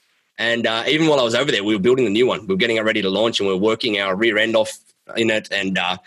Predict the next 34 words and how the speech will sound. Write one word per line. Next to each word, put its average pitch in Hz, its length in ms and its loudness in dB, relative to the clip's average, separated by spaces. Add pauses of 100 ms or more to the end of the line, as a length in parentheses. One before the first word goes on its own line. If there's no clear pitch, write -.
(260)
and 135 100 0
all 151 140 4
of 139 60 0
the 143 60 4
money 143 160 2
that 135 100 2
we 127 120 2
earned 131 160 2
in 131 80 2
the 123 80 4
other 123 140 2
business, 127 360 2
or 95 80 2
not 107 120 2
all 107 160 2
of 98 80 0
it, 123 140 0
but 101 80 0
a, 113 240 0
a 107 100 0
vast 123 380 -2 (240)
majority 120 380 2
of 127 60 2
it, - 20 -6
we 107 80 0
started 110 260 -2
throwing 135 340 2
it 123 60 2
into 127 160 2
this 117 160 0
new 127 160 4
one 123 160 2
and, 107 300 2
and 101 280 -4